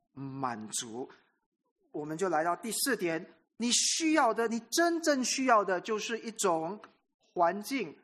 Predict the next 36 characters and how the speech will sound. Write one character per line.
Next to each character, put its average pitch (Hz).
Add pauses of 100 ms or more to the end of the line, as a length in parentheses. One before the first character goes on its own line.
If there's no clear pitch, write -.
(280)
拿 170
不 240
走、 139 (300)
夺 170
不 240
走 135
的 151 (240)
满 131
足 135 (500)
跟 160
喜 127
乐。 127 (400)
我 156
们 160 (100)
一 269
同 196
来 196
读 180
十 -
三 196
到 196
十 165
五 160
节， 147 (120)
起。 156 (500)
耶 226
和 226
华， 185 (320)
我 185
们 214
要 254
等 185
到 214
几 185
时 165
呢？ 208